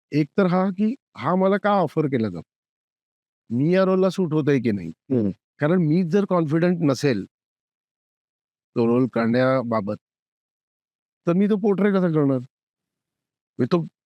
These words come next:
Speaker 1: तेवढा सक्सेसफुली आणू शकणार नाही ना कॅमेरा, मी म्हणजे कळेल की बाबा हा माणूस प्रामाणिक नाहीये, काहीतरी चुकतंय, जर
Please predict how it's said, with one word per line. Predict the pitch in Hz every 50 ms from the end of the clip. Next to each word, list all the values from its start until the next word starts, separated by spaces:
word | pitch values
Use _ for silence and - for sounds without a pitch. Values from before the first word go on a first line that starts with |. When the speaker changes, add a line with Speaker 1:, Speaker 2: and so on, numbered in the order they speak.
| _ _ -
Speaker 1:
तेवढा | 139 139 156 170 180 185
सक्सेसफुली | - - 143 - - 185 180 - 202 196 185 180
आणू | 143 143 165 180
शकणार | 156 185 170 175 190 180
नाही | 180 175 175
ना | 202 214
कॅमेरा, | - 180 156 156 160 156 151 139 123 120 117 _ _
मी | 123 131 135 131 127 - _ _ _ _ _ _ _ _ -
म्हणजे | 131 127 156 165 156 139 - _ _ _
कळेल | 160 175 196 226 240 247
की | 196 226
बाबा | 220 214 214 196
हा | 185 208
माणूस | 214 202 208 226 190 -
प्रामाणिक | 175 165 170 190 202 226 214
नाहीये, | 202 196 175 156 151 165 175
काहीतरी | 165 180 170 175 175 - _ 262 254 262
चुकतंय, | 226 - 226 - - _ 208 185 165
जर | 156 165 180 165